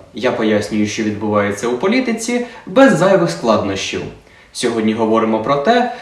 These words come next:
хто насправді може стати наступним президентом України. І чому не все так однозначно. Тож підпишіться на канал. Це підтримка, яка нічого вам не коштує, але дуже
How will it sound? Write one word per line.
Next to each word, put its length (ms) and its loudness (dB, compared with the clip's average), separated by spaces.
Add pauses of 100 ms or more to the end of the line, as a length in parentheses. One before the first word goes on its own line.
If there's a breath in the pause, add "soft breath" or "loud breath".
хто 240 0
насправді 640 6
може 300 4
стати 560 0 (220 loud breath)
наступним 500 0
президентом 680 2
України. 600 0 (460 soft breath)
І 80 0
чому 520 2 (180 loud breath)
не 140 4
все 200 2
так 200 2
однозначно. 680 0 (680 loud breath)
Тож 140 -8
підпишіться 600 0
на 100 4
канал. 520 0 (200)
Це 160 2
підтримка, 560 0
яка 400 2
нічого 420 0
вам 180 4
не 80 2
коштує, 640 -4 (280 loud breath)
але 220 4
дуже 460 4